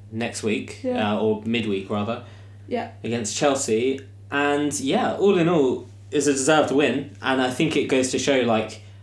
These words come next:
Speaker 1: how important the home advantage is for the promoted teams.
Speaker 2: Yeah, for sure.
Speaker 1: Because we, we've seen similar things with Brighton, where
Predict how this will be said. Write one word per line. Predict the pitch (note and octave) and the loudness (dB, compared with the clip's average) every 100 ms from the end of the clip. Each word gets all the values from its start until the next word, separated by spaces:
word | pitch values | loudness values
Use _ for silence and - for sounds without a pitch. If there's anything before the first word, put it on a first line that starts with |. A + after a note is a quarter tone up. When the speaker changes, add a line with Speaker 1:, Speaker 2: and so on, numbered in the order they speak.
| - | -20
Speaker 1:
how | - C3 | 0 2
important | A#2+ B2+ B2+ | 2 2 2
the | A#2 | 0
home | A2 C3+ | 2 4
advantage | B2+ C#3 C3+ C3 C3 | 4 2 0 0 2
is | C#3 C#3 | 2 2
for | - | -2
the | A#2+ | -4
promoted | B2+ B2+ C3+ C3+ | -2 0 0 0
teams. | D3+ D#3 E3 - | 0 0 0 -2
Speaker 2:
Yeah, | G3+ G3 | -4 -8
for | - G#3+ | -12 -14
sure. | - G#3+ | -10 -8
Speaker 1:
Because | - - C3 B2+ | -4 0 2 2
we, | C3 C3 | 2 2
we've | C3+ C3 | 0 -2
seen | - D#3+ C3+ | -2 0 0
similar | B2 D3+ C3 A#2+ A2 G#2+ - - - | 0 0 0 2 0 -2 -8 -20 -6
things | B2 G#2+ G#2+ | -2 -2 -2
with | G2+ | 0
Brighton, | C3+ B2+ A2+ G#2+ | 2 2 0 -2
where | G#2 G#2 | -2 -4